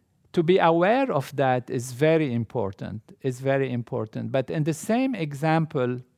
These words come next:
as we use, like, the professor who teaches about smoking, but who s-, himself is a smoker or was a smoker. Actually,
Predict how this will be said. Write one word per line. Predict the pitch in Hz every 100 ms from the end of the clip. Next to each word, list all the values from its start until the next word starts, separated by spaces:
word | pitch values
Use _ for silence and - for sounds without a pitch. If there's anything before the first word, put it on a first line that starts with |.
| _ _ _ -
as | 143 139
we | 143
use, | 147 156 151 135
like, | 131 127
the | 131
professor | 120 143 123 170 151 147 127
who | 135
teaches | 117 165 160 - 139 117
about | 127 117 117 113 -
smoking, | 135 127 135 - 127 113 113 _ _ _ _ _ _ -
but | 139 -
who | 135 151 143 139
s-, | 127 -
himself | - 151 135 - 175 170 139
is | 131 123 117 - _ _ -
a |
smoker | 117 135 113 104 - 147 147
or | 113
was | 110 113 110
a | 113
smoker. | - 95 98 - 175 208 _ _ _ _ _ _ -
Actually, | 139 - 143 127